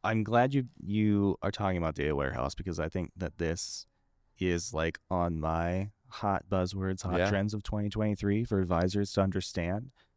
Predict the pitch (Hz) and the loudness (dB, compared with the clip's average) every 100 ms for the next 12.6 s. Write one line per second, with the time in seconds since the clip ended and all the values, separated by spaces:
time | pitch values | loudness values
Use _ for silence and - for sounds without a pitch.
0 | - 95 - 117 117 98 95 - 92 87 | -16 -14 -6 0 2 2 0 0 0 2
1 | 95 87 - 85 - 87 82 76 73 - | 2 2 0 -4 0 0 0 0 0 -2
2 | _ _ _ _ - 92 87 76 73 - | _ _ _ _ -10 -4 -2 -2 -2 -6
3 | 71 53 50 - - - 82 76 85 78 | -8 -10 -14 -18 -16 -12 -8 -6 -2 -2
4 | 85 78 69 65 _ _ _ _ - 165 | -2 -4 -6 -12 _ _ _ _ -10 -8
5 | - - - 90 - 80 - 85 73 58 | -8 -10 -4 -4 -2 -4 -4 -6 -4 -6
6 | - 78 90 - - - - - - _ | -4 -2 -2 -2 -6 -10 -16 -18 -18 _
7 | - 78 62 85 82 95 92 98 101 90 | -4 -4 -2 -6 -4 -4 0 0 0 0
8 | 85 80 - _ _ _ _ _ _ _ | 0 -2 -4 _ _ _ _ _ _ _
9 | - - - 95 87 120 - - - - | -20 -18 -2 4 4 4 0 -10 -12 0
10 | 120 113 107 117 - 131 123 110 104 - | 2 2 0 -2 0 2 2 0 -2 0
11 | 95 92 - 98 92 - 85 - 92 87 | 0 0 -2 -6 -4 -2 -2 -2 -4 -4
12 | 87 82 - 76 82 | -6 -6 -4 -2 -2